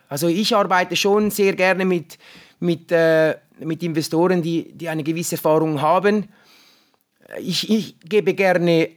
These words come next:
ähm, äh, meine, äh, ein, meine Beratung, äh, auf was sie achten müssten, äh, wenn man anfängt, wie man anfangen soll, das gebe ich gerne weiter.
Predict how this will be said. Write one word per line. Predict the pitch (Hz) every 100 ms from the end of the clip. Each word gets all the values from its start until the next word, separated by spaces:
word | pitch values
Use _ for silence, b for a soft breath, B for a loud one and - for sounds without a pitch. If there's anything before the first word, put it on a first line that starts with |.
| _
ähm, | 156 156 151 147 143 135 131 131 _ - _ _ _ -
äh, | 147 135 131 127 123 123 147
meine, | 151 151 151 147 139 135 _ _ _ _ _ _ _ _ b b b b -
äh, | 151
ein, | 139 151 80 165 165
meine | 170 165 151
Beratung, | 156 165 233 247 196 160 117
äh, | 120 143 123 139
auf | 156
was | 165 160
sie | 175
achten | - - 160
müssten, | 185 240 - - 226 226 220
äh, | - 117 127
wenn | 151 170
man | 160
anfängt, | 160 226 220 208 208 214 -
wie | 180
man | 165 156
anfangen | 175 170 160 151
soll, | 175 220
das | 196
gebe | 175 143
ich | -
gerne | 160 185 202
weiter. | 180 190 190